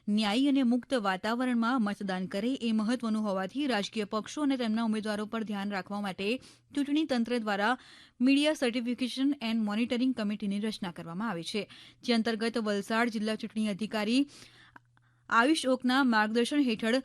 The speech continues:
વાપી નગરપાલિકા ખાતે ઇલેક્ટ્રોનિક મીડિયા મોનિટરિંગ સેલનો પ્રારંભ કરવામાં આવ્યો છે,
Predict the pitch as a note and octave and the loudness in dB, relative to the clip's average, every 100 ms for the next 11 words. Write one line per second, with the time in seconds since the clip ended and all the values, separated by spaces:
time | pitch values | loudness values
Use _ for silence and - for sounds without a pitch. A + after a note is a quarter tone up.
0 | - - A3 A3+ A#3 D4+ C4+ C4+ B3 A#3 | -4 -10 2 4 4 2 4 2 2 0
1 | A#3+ - G#3+ F#3 B3+ A#3 A3 A#3+ B3+ B3 | 0 -2 -4 -2 -4 -2 -2 -2 0 0
2 | C4 A3 G3+ A3 A#3+ G#3 G3+ A3 A3 A#3+ | 2 0 0 0 0 0 -2 -2 0 0
3 | A#3+ A3 G#3 G3+ G#3 A3+ A3 F#3+ E3+ F3+ | 0 -2 -2 -2 -6 -4 -4 -4 -8 -10
4 | E3+ G3+ A3 D#3+ E3+ A3+ | -6 -4 -4 -4 -4 -4